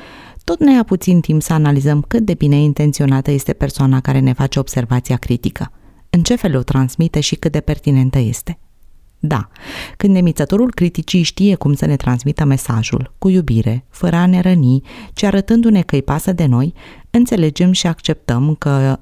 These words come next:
acea critică este spre binele nostru. Este foarte important să fim conștienți de câteva adevăruri legate de persoanele critice.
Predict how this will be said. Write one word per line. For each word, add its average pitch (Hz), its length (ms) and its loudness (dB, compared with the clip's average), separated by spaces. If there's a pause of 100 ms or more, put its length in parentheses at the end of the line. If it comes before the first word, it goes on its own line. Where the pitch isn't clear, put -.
(100)
acea 165 260 -2
critică 151 420 -2
este 135 240 -2
spre 127 220 -2
binele 120 340 2
nostru. - 440 -4 (1400)
Este 220 200 0
foarte 294 300 -2
important 214 460 2
să - 80 -2
fim 185 200 2
conștienți 156 600 0
de 165 80 0
câteva 240 420 0
adevăruri 165 520 0
legate 151 420 0
de 131 100 -2
persoanele 123 640 0
critice. - 640 -6